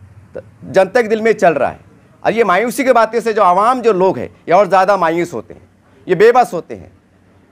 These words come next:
और बहुत बड़ी बात है कि देखिए, मुस्लिम जो लीडरशिप है तमाम पार्टियों की और औरंगाबाद की भी, मैं उनसे भी अदबन गुजारिश करता हूँ कि कौम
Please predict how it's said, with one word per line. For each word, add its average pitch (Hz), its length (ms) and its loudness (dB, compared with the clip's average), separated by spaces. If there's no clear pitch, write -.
और 214 260 2
बहुत 180 280 0
बड़ी 226 220 -2
बात 233 240 0
है 233 60 0
कि 226 80 -4
देखिए, 220 300 -4
मुस्लिम 196 340 -8
जो 226 100 0
लीडरशिप 196 540 -2
है 175 100 -2
तमाम 262 360 2
पार्टियों 208 380 -2
की - 140 -16
और 160 80 2
औरंगाबाद 233 540 2
की 160 140 -10
भी, 90 100 -20
मैं 160 80 -4
उनसे 220 200 -4
भी 254 100 0
अदबन 233 280 0
गुजारिश 208 360 0
करता 170 260 -4
हूँ 107 140 -18
कि 202 80 0
कौम 247 360 0